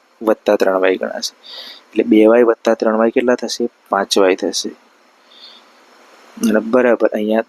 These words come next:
દસ, ચારની નિશાની કઈ થઈ ગઈ હવે? ઓછા ચાર થઈ ગઈ. એટલે દસ ઓછા ચાર કેટલા થાય? છ થશે. હવે વાયને કરતા બનાવીએ આપણે તો વાય બરાબર, વાય બરાબર શું થાય?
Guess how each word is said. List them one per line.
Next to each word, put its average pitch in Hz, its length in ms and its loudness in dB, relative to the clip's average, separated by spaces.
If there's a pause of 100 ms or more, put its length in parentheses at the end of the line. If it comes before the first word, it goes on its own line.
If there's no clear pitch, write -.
(120)
દસ, 135 240 4 (960)
ચારની 117 340 2
નિશાની 117 380 2
કઈ 131 180 6
થઈ 120 160 4
ગઈ 113 160 6
હવે? 117 100 6 (300)
ઓછા 110 280 0
ચાર 95 200 2
થઈ - 160 -8
ગઈ. 101 80 -6
એટલે 104 120 -4 (100)
દસ 117 260 2
ઓછા 113 360 0
ચાર 107 200 2
કેટલા 120 240 0
થાય? 110 240 0 (3250)
છ - 100 2 (260)
થશે. - 280 -8 (960)
હવે 101 160 2
વાયને 107 320 4
કરતા 120 260 0
બનાવીએ 123 380 2
આપણે 110 220 2
તો 104 180 4
વાય 110 240 2
બરાબર, 107 540 2 (1120)
વાય 104 380 2
બરાબર 110 280 4
શું - 240 0
થાય? 110 260 2